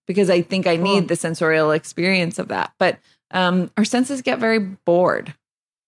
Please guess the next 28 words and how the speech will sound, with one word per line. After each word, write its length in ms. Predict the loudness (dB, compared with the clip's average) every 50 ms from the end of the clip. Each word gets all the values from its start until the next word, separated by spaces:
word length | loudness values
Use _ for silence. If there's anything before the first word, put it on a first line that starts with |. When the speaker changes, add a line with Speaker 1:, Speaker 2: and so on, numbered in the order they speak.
| _ _ -4
Speaker 1:
Um, 380 | -2 0 2 2 0 0 0 0
we 100 | 0 2
don't 200 | 2 0 0 2
realize 420 | 2 2 4 4 4 2 2 2
it 60 | -2
because 240 | -4 -2 -4 -2 -2
we 80 | -2 -4
think 260 | -2 _ -4 -2 -2
we're 80 | -2 -2
being 180 | 0 -2 -2
stimulated 540 | -4 -2 0 0 2 2 2 0 0 0 0
all 140 | 0 0 0
the 80 | -2
time. 280 | -2 -4 -6 -6 -6 -4
We're 120 | -2 0
being 160 | 0 0 0 0
stimulated 420 | 0 0 0 2 2 0 0 0
by 80 | -2 -2
imagery 400 | 0 0 0 0 2 2 0 0
and 140 | 0 -2
movement 400 | 0 0 2 2 2 2 2 0
all 100 | -2 -4
the 60 | -4 -6
time. 260 | -6 -6 -6 -6 -4
But 160 | -2 0 0
what 160 | 2 2 2
we're 140 | 2 0 -2
not 420 | 0 0 0 2 0 0 -2 -6